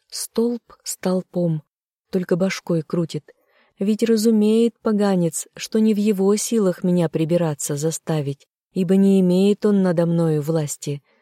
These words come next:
Но и боярыням сего сказать, значится в своём бессилии расписаться. А ему ж охота покрасоваться, защитником побыть.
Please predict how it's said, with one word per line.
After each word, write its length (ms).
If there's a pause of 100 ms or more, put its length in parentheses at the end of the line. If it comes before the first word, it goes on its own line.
(240)
Но 160
и 80
боярыням 640
сего 320
сказать, 580 (400)
значится 600
в 80
своём 480
бессилии 760
расписаться. 960 (500)
А 200
ему 340
ж 140
охота 420
покрасоваться, 1300 (320)
защитником 1080
побыть. 560